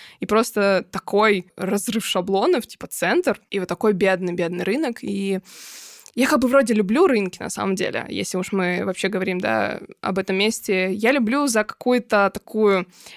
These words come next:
неподдельную простоту, душевность очень часто, особенно это на локальных рынках, вот местных, которые,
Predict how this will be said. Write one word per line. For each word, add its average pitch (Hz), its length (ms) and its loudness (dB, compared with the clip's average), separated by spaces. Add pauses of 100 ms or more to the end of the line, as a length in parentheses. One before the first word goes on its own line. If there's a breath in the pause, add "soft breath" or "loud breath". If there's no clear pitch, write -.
неподдельную 233 800 2
простоту, 247 720 2 (280)
душевность 208 1160 0
очень 202 280 -2
часто, 214 320 2
особенно 247 240 2
это 214 120 -2
на 202 120 2
локальных 208 440 2
рынках, 277 420 0
вот - 160 -8
местных, 208 440 -2
которые, 185 520 0